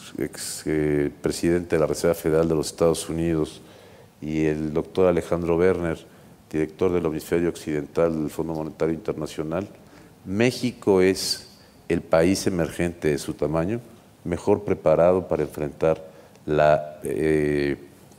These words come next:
eventual volatilidad que derive de la, por un lado, eh, normalización de la política monetaria de los Estados Unidos de América, y por otro, pues, el acto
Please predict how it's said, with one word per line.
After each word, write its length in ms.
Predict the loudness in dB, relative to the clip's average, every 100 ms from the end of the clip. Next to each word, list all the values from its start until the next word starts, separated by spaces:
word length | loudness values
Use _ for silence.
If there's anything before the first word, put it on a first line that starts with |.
| -8
eventual 460 | -2 -2 0 2 4
volatilidad 880 | 4 4 2 -2 -6 -4 0 -2 -2 -18 -20 -20 -20 _ -6
que 120 | -2
derive 360 | 0 0 2 2
de 160 | 2
la, 280 | 2 2 0 -6 -20 -20 -8
por 120 | -2
un 160 | 0 4
lado, 400 | 6 6 4 0 -10 -20 -20 -20 -20 -20 -18 -10
eh, 340 | -2 0 0 0
normalización 760 | -2 0 0 -2 -4 -2 0
de 80 | 2
la 80 | 0
política 720 | 0 -4 -4 -6 0 0 0 -8 -14 -8
monetaria 420 | -8 -2 2 2
de 60 |
los 120 | 0 -4
Estados 360 | 0 0 0
Unidos 300 | -4 -4 -4
de 60 | -4
América, 520 | -2 -2 -2 -2 -4 -6 -18 -18 -12
y 80 | -8
por 240 | 0 2
otro, 340 | 2 2 0 0 -14 -20 -20 -4
pues, 460 | -4 -2 -6 -8 -10 -6
el 320 | -2 0 2
acto 720 | 2 0 0 2 4 4 2